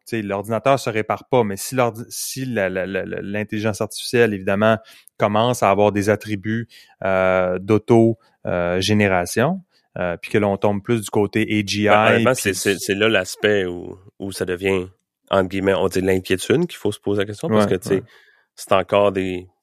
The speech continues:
Speaker 2: personnes qui sont derrière ça, mais tu sais, est-ce que Chat, est-ce que G P T sept va avoir été bâti par G P T six ? tu sais.
Speaker 1: Ouais, c'est ça. Exact.
Speaker 2: Ou, ou le, le prompt qu'on va pouvoir utiliser, c'est comme, « OK, euh, Chat G P T,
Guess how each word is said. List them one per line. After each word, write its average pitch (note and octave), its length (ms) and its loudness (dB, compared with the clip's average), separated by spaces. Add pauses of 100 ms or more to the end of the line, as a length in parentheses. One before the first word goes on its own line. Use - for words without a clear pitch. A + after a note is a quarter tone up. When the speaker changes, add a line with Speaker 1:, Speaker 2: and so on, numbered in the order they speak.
Speaker 2:
personnes G#2 400 0
qui - 80 -12
sont F#2+ 140 0
derrière F2 360 -2
ça, F#2+ 200 -4
mais F2 140 -8
tu - 120 -6
sais, E2+ 100 -4
est-ce F#2 160 -6
que G2 220 2
Chat, G2 240 0 (300)
est-ce - 160 -10
que F#2+ 120 -2
G G2+ 200 -4
P G2 180 -4
T G2 320 -6 (540)
sept - 540 -2
va F#2 180 -2
avoir F#2 240 0
été F#2 160 -4
bâti F#2 400 -4
par F2+ 240 -4
G F2+ 100 -14
P F#2 140 -16
T D#2 160 -12
six ? - 500 -6 (240)
tu C#3 160 -10
sais. A2 60 2
Speaker 1:
Ouais, G#2 140 4
c'est G2+ 120 2
ça. G2+ 200 -2 (280)
Exact. G#2 240 -8
Speaker 2:
Ou, G#2 320 -2
ou A2+ 100 0
le, G2 220 2 (140)
le G2 140 -4
prompt - 520 -2 (160)
qu'on F2+ 120 2
va F#2 60 2
pouvoir F#2+ 180 0
utiliser, F#2 300 -8
c'est G2 120 -12
comme, « F2 160 -2 (500)
OK, G2+ 160 -2
euh, F#2 520 4
Chat F2+ 200 0
G F#2 120 -4
P F2+ 120 -8
T, G2+ 360 -4